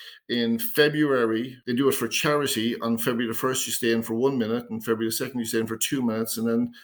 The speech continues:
all the way up until, you know, twenty-eight, twenty-nine days. And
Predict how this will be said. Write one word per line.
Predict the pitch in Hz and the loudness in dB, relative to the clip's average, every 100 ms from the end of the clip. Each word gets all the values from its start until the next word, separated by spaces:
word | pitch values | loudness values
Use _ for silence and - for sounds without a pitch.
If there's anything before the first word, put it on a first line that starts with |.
| - | -10
all | - 120 | 0 2
the | 117 | 2
way | 120 | 4
up | 117 - | 2 2
until, | 98 117 120 117 113 117 - - - | -2 0 2 4 4 0 -8 -20 -6
you | 113 | 0
know, | 113 113 113 - - - | 2 2 -2 -10 -20 -14
twenty-eight, | - 117 117 117 107 110 113 117 | -4 0 2 2 0 2 2 2
twenty-nine | 117 120 117 117 120 120 | 0 0 2 2 2 4
days. | 117 113 113 | 4 4 0
And | 120 120 117 113 | 0 2 2 0